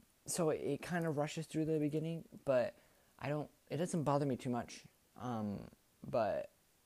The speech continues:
I also, you know, I have to remember, yeah, like, like, I forget that, like, like, my siblings are, like, familiar with the reboots more than the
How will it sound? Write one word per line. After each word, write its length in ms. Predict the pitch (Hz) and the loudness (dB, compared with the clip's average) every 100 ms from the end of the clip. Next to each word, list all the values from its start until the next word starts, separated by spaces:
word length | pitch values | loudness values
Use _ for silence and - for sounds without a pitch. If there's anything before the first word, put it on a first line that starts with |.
| - - | -20 -4
I 100 | 120 | 0
also, 720 | 113 107 - 117 113 110 - - _ | 0 -2 -2 0 2 0 -4 -12 _
you 100 | 123 | -2
know, 120 | 113 | -2
I 80 | 107 | -2
have 120 | 117 | -4
to 100 | 117 | -4
remember, 300 | 110 107 95 | -2 -2 -2
yeah, 160 | 90 95 | -2 0
like, 200 | 101 - - - _ _ _ _ - _ _ _ _ | -2 -4 -14 -20 _ _ _ _ -20 _ _ _ _
like, 280 | - 120 - | 2 2 2
I 100 | 131 | -4
forget 340 | 135 131 127 - | -2 -2 -2 -2
that, 120 | 117 | -4
like, 160 | 127 - _ _ - | -6 -8 _ _ -6
like, 120 | 117 | -2
my 180 | 135 151 | -2 -2
siblings 540 | - 127 117 120 110 - | -2 -2 -2 -4 -6 -8
are, 160 | - 110 | -6 -2
like, 260 | 95 - | -2 -6
familiar 360 | - 131 123 120 | -6 -4 -2 -2
with 200 | 113 - | -4 -2
the 80 | 107 | -2
reboots 480 | 123 123 120 - | -2 -2 -4 -4
more 200 | 120 117 | -4 -2
than 220 | 113 110 104 | -2 -2 0
the 320 | 95 80 | -2 -2